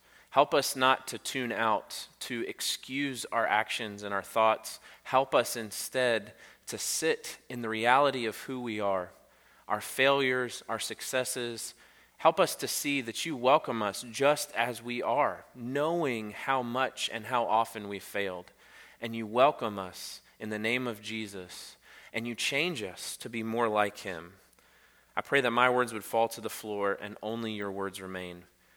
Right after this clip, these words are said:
And I pray this in the mighty name of Jesus. Amen. Missus Turpin is the main character of Flannery O'Connor's short story titled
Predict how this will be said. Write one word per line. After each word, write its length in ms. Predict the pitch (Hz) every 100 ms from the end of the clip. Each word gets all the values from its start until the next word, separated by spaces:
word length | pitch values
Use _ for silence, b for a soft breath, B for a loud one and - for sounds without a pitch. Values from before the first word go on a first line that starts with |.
| b b
And 80 | 95
I 60 | 98
pray 240 | - 117
this 200 | 107 -
in 60 | 107
the 60 |
mighty 280 | 101 107 104
name 220 | 101 101
of 80 | 92
Jesus. 600 | - 92 90 85 - - - b b b - _
Amen. 380 | 101 95 98 87 90 - b b b b _ _ _ - - b b b b b b b
Missus 420 | - 139 208 214 -
Turpin 460 | 196 180 131 95 87 B B
is 160 | 135 123
the 80 | 131
main 480 | 131 156 175 185 -
character 600 | - 160 147 - 117 98 90 -
of 140 | 113
Flannery 520 | - 143 156 165 160
O'Connor's 480 | 139 127 147 139 131
short 340 | - 139 139 -
story 420 | - 131 120 117
titled 600 | - 123 123 117 110